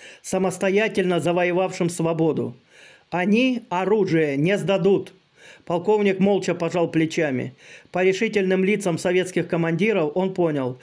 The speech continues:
«Таких людей ничем не остановишь». После торжественного обеда, сохраняя боевое построение и выслав вперед сторожевые отряды, две тысячи советских бойцов,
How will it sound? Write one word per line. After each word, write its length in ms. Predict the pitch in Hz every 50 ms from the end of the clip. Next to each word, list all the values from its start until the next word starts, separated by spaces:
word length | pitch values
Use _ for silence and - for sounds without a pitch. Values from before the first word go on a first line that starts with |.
| - - - _ _
«Таких 400 | 165 170 165 - 226 233 226 214
людей 360 | 196 190 180 160 180 170 156
ничем 380 | 143 160 170 170 - 196 190 180
не 80 | 175
остановишь». 680 | 170 165 170 - 165 165 160 147 131 135 135 - - - _ _ - - - - - _
После 300 | - 202 220 214 - 202
торжественного 760 | 196 196 185 160 147 190 208 202 202 190 180 175 170 170 170
обеда, 380 | 165 156 180 214 208 180 170 151
сохраняя 520 | - 170 165 - 180 175 180 190 190 175
боевое 460 | 160 151 175 175 170 170 185 180 170
построение 800 | 170 - - - - 165 165 170 190 196 196 190 180 170 165 165 - - - - - - _
и 220 | 175 196 196 196 190
выслав 480 | 175 156 196 214 - - 190 185 175
вперед 340 | - - 180 185 196 196 190
сторожевые 600 | 190 - 170 165 170 160 165 175 175 180 175 165
отряды, 560 | 156 - 170 190 214 208 170 160 135 127 127 - - - - - - _
две 300 | 147 123 143 170 214 233
тысячи 480 | 226 214 220 220 208 - 190 190 - 185
советских 600 | 175 - 190 180 185 196 190 190 - 180 156 135
бойцов, 640 | 143 160 160 156 156 - 185 208 214 208 208 208